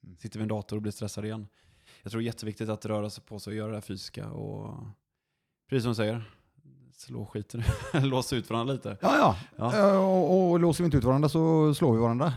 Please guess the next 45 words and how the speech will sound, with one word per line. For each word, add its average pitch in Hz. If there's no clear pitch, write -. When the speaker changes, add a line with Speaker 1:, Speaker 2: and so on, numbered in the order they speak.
Speaker 2:
Ja. 143
Speaker 1:
Ja, 131
och 120
så 143
vidare. 104
Speaker 2:
Men, 143
Speaker 1:
Men 147
Speaker 2:
ja, 147
men 139
jag, 151
just 147
dels 131
den 123
psykiska 110
aspekten 107
i 104
det, 107
att -
man 104
släpper -
det, 104
tänker 104
på 104
något 104
annat. 107
Eh, 107
men 113
också 117
den 107
fysiska, 101
att 98
faktiskt -
röra 104
på 101
sig 95
och 92
få 95
utlopp -
för 101
stressen -
som 101
uppstår 101
i 101
kroppen. 101
Speaker 1:
Precis. 107